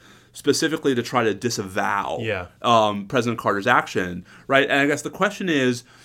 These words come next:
Speaker 1: is that a necessary predicate, right, to resolving these disputes? It's certainly not in the detention context, because the predicate there is you've got someone in custody.
Speaker 2: Right.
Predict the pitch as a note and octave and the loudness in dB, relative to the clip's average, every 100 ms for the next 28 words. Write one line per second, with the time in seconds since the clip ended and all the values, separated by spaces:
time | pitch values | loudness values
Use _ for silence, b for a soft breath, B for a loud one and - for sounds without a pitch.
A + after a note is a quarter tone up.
0 | b - C#3 C#3+ E3 F3 B2+ C3+ C#3+ C#3+ | b -4 0 4 4 4 2 0 -2 -2
1 | C3 A2 G2 - C3 B2 - - - b | 0 0 0 -2 -2 -2 -8 -10 -14 b
2 | b b - A2+ A#2+ - B2+ A2+ A#2 A2 | b b 2 4 4 2 0 2 4 4
3 | A#2 A2 G#2 G2 G2 D#3 C#3+ B B - | 2 0 -4 -6 -2 0 0 B B -6
4 | C#3+ G3 A#3+ G#3+ D#3+ C3 C3 D3 D#3+ C3+ | 2 4 4 4 2 4 6 6 4 0
5 | C3 A#2+ - F3+ G#3+ C3 A#2+ F#2+ - F#2 | -2 -4 -4 -4 -2 -2 -4 -4 -8 -12
6 | - A#2 C3 A#2+ A2+ A#2 C3+ C3+ C#3 G#2 | -10 -4 2 2 0 -2 0 0 0 0
7 | A2+ A2 G#2 G#2 A2 G#2+ - G2 G2 F#2 | 2 2 0 -2 2 2 0 -2 -2 -4
8 | F#2+ - D3+ D3+ F2 - A2+ A#2 G#2 F#2+ | -10 -6 -4 -4 -10 -10 -2 0 0 -4